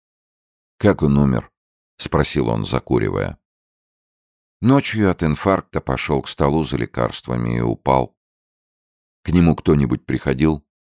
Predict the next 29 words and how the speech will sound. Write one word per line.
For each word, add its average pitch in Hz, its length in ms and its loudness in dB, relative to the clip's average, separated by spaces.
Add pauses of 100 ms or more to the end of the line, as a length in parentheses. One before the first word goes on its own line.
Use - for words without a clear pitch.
(640)
«Не 82 120 -4
знаю, 101 340 2
Саша, 69 420 -4
я 71 160 0
утром 62 360 -2
приехала». 57 640 -6 (1160)
«А 73 100 -4
перед 82 340 2
твоим 80 340 2
отъездом 67 680 0
он 62 140 -2
уходил 73 460 2
куда-то? 57 560 -4 (600)
Может, 65 340 0
говорил 69 420 2
тебе 57 300 -4
о 52 60 -4
чем?» - 340 -10 (1120)
«Ты 87 100 -6
что, - 160 -2
не 76 120 0
знаешь 117 400 -2
его? 57 340 -4 (400)
Он 85 160 0
о 87 40 0
делах 87 380 2
вообще 80 400 -2
не 55 140 -4
говорил». 52 480 -4